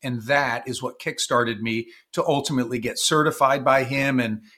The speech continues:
and start my company, and, and everything else blossomed from that. So I really want you and, and your listeners to know, I take this part about manipulation deadly seriously. It, it, it literally changed the trajectory of my life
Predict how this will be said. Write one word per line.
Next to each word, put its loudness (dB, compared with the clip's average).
and -4
start 2
my 2
company, 2
and, -4
and -6
everything -2
else 2
blossomed 0
from -8
that. -6
So 0
I -4
really 2
want 2
you 0
and, 0
and 2
your 2
listeners 0
to -2
know, 4
I 0
take -4
this -2
part 4
about 0
manipulation -2
deadly 0
seriously. -2
It, -4
it, 0
it -4
literally 4
changed -2
the -4
trajectory -2
of -2
my 0
life 0